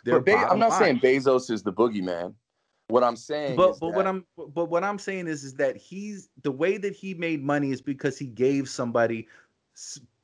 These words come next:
Speaker 1: he gave a lot of people something that they want. And I wasn't trying to disparage sports, right? I was just trying to make the point that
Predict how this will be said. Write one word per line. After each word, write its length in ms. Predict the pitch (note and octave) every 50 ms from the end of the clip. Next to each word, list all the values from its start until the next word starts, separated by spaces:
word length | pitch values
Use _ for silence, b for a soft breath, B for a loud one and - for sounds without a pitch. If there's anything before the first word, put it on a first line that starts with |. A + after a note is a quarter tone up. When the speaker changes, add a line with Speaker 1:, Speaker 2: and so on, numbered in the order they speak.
| _ _ E3
Speaker 1:
he 220 | D#3+ C3+ F#3+ F#3+
gave 240 | D#3 G3+ G3 F#3+ F#3
a 40 | F3
lot 200 | E3 D#3+ D#3 D#3
of 100 | D3+ -
people 300 | - E3 D#3 - D3 C3
something 400 | - - D3+ C3+ C3 - C3+ B2
that 160 | B2 A#2 A#2+
they 100 | B2 A#2
want. 220 | A2+ A2 G#2+ G#2 F2+
And 100 | A2+ C3+
I 60 | D#3
wasn't 320 | E3+ F#3+ F3 D#3+ D3 A#2+
trying 260 | - - C#3+ C#3+ C3+
to 80 | C3 B2
disparage 640 | A2+ A2 G2+ - - - C3 C3 B2 A2 G2 F2+ -
sports, 560 | - - - B2+ D3+ E3 D#3+ - - - -
right? 300 | - A#2+ C3+ D3 D3+ - b b b b b b b
I 100 | C#3+ D3+
was 60 | D#3 D#3+
just 140 | E3+ D#3+ -
trying 220 | - F3+ F3 E3+
to 60 | D#3
make 180 | D#3 D#3+ D3 -
the 80 | D3+
point 360 | C3+ - - D#3+ D#3 D3+ D3 -
that 260 | C3 A#2+ A#2 -